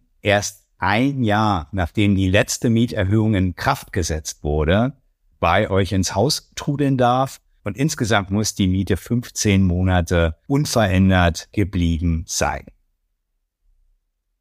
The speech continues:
Auch an diesen Fristen scheitern Vermieter manchmal. Nicht oft, aber es kommt vor, man sollte sie zumindest im Blick haben.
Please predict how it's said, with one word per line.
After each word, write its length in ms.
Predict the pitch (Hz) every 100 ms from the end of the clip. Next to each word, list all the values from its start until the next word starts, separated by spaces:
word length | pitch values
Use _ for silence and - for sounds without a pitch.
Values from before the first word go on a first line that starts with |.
| _ -
Auch 200 | 127 139
an 180 | 123
diesen 300 | 110 139 147
Fristen 420 | 120 - 123 - -
scheitern 560 | 110 139 156 139 127 -
Vermieter 520 | - 120 127 123 113
manchmal. 720 | 110 107 104 107 107 107 101 _ _ _
Nicht 240 | - 107 -
oft, 220 | 147 156
aber 160 | 127 113
es 100 | -
kommt 220 | 110 101
vor, 240 | - 120
man 180 | 120 101
sollte 240 | 98 101
sie 140 | 98 92
zumindest 480 | - 87 90 87 -
im 140 | 98
Blick 260 | 80 76 -
haben. 320 | 64 64